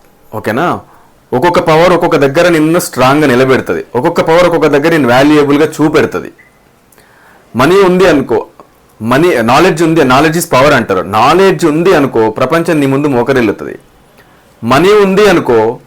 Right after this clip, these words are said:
నువ్వు కంఫర్ట్‌గా బ్రతకగలుగుతావు, కాన్ఫిడెంట్‌తో ఉండగలుగుతావు, నీకు కావాల్సింది నువ్వు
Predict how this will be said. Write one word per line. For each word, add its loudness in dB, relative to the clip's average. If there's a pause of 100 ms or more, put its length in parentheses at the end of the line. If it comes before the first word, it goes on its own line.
(680)
నువ్వు 0
కంఫర్ట్‌గా 0
బ్రతకగలుగుతావు, 0 (500)
కాన్ఫిడెంట్‌తో 0
ఉండగలుగుతావు, 0
నీకు -2
కావాల్సింది 0
నువ్వు -6